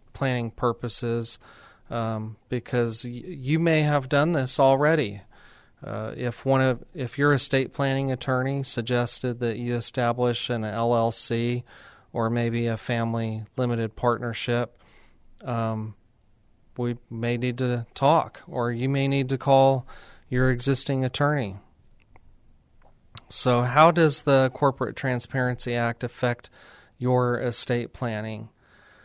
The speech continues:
Does your estate plan include strategies using L L Cs or limited partnerships? Complying with the requirements of the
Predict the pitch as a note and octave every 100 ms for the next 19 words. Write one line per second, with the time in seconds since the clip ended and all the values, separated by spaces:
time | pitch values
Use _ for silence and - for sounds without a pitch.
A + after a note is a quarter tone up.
0 | _ _ _ _ - B2+ A#2+ A2+ B2 C3
1 | B2+ B2 C3+ - C#3 C3+ - C#3 C3+ C3
2 | B2+ - C#3+ C#3+ C3+ C3 C3 - B2+ A#2+
3 | A#2+ A#2 B2 A2+ A#2 A#2 A#2 A2+ A2+ A2
4 | A2+ A2 - - A2+ A#2 A2+ - A2 G#2+
5 | G#2+ - _ B2+ B2 A#2 A#2 C3 A#2 A#2+
6 | - C3+ C3+ - - _ - - - -
7 | - - - C#3+ B2+ C#3 C#3 C#3 C3+ C3
8 | - B2+ A#2+ - C3 B2+ B2+ B2+ A#2+ -
9 | B2 A#2 A#2+ A#2+ A2+ A2+ G2+